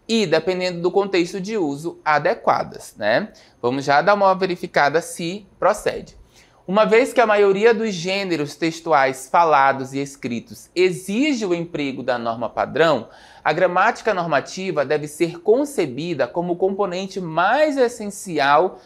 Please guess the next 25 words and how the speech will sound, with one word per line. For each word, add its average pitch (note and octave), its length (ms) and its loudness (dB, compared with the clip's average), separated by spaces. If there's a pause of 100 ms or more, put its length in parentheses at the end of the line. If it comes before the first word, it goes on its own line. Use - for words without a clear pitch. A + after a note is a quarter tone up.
(220)
da D#3+ 200 4
língua F3+ 440 0
portuguesa. E3+ 1300 2
Será, G3 600 4
gente, B2+ 300 -6
que D3 80 0
a C3+ 60 2
gramática C#3 520 0
ela B2+ 140 2
tem F#3 240 -6
que E3+ 140 -14
ser E3+ 440 0 (200)
aí C#3 300 2
o, C#3 240 -6
o B2+ 60 -6
mais D#3 280 0
essencial. D#3 880 0 (260)
Nesse G#3+ 300 0
sentido, G3+ 760 -4
o F3+ 140 4
e-, F3+ 180 4
o F3 100 0
ensino A#3+ 400 -4
dessa G#3 260 2
gramática D#3 760 -2